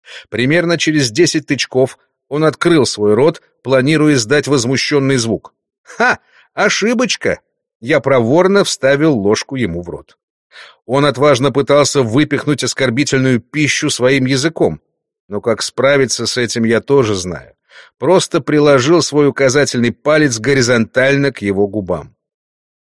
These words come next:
Что-то вышло, но что-то было проглочено. Один ноль в пользу папы. Я потрепал его по голове и сказал, что он хороший мальчик. И я правда имел это в виду. Когда кто-то делает то, чего от него добиваетесь,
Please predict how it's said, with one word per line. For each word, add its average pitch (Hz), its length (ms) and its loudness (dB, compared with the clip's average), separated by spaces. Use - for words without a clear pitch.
Что-то 147 520 0
вышло, 156 580 0
но 131 120 -6
что-то 143 340 -2
было 123 240 2
проглочено. 110 680 -2
Один 147 460 0
ноль 160 200 2
в - 80 -12
пользу 139 340 0
папы. - 360 -4
Я 92 160 -4
потрепал 117 500 0
его 101 200 0
по - 140 -12
голове 101 420 0
и 160 40 0
сказал, 127 400 0
что - 180 -2
он 113 80 0
хороший 180 440 -2
мальчик. - 480 -16
И 113 80 -4
я 113 140 2
правда 127 440 0
имел 113 440 -2
это 104 240 -4
в 95 40 -8
виду. 82 400 -10
Когда 110 280 -2
кто-то 113 300 -4
делает 104 420 -2
то, 117 120 -2
чего 98 280 -2
от 92 120 -6
него 98 200 -2
добиваетесь, 101 800 -2